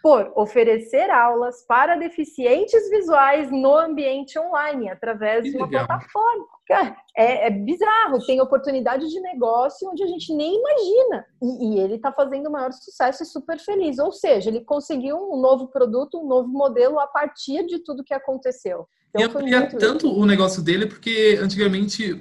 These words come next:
Speaker 2: é, é muito legal, achei muito diferente ter uma, uma academia voltada a isso, mas querendo ou não, existe a dificuldade de ter que ir até lá, enfim, é um pouco mais nichado, porque nem todo mundo vai ter acesso.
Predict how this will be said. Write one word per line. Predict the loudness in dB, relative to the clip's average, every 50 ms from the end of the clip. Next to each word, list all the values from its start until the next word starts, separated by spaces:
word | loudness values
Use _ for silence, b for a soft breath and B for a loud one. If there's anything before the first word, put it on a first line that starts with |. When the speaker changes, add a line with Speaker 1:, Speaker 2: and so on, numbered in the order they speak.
| -6
Speaker 2:
é, | -4 -2 0 0 0 0 -2 -2 -2
é | 0
muito | 0 0 2 2
legal, | 0 0 0 -2 -2 0 0 2 2 2 2 0
achei | 0 0 -2
muito | -2 -2 -2 -2 -4 -4 -6 -12 -16 -18 -16
diferente | -18 -4 -2 0 0 0 -2 -4 -4
ter | -2 -2
uma, | 0 0 0 0
uma | -2 -4 -4
academia | -4 -4 -2 -2 0 0
voltada | 0 -2 -2 -2 -4 -2 0
a | 0
isso, | 0 0 -2 -4 -6 -8 -8 -10 B B B
mas | -4 -2 2
querendo | 2 4 4 4
ou | 2
não, | 2 0 0
existe | 0 -2 -2 -2 -2 -4
a |
dificuldade | -6 -8 -10 -10 -10 -4 0 2 4 4 4 2 -2 -4
de | -6 -6 -8 -8 -6
ter | -6 -6 -6 -6 -6
que | -4 -4
ir |
até | -4 -2 -2 -2
lá, | 0 0 2 2 4 4 4 2 2 0 -4
enfim, | -6 -8 -10 -10 -10
é | -10
um | -8
pouco | -8 -8 -4 -2
mais | -2 -2 -2
nichado, | -2 -4 -4 -2 -2 -2 -2 -2 -4
porque | -6 -4 -2
nem | 0 2 4 4 2 2
todo | 0 -2 -6 -8
mundo | -10 -14 -16 -14 -14
vai | -14 -14
ter | -12 -12
acesso. | -12 -8 -4 -4 -2 -2 -4 -6 -8 -8 -10 -10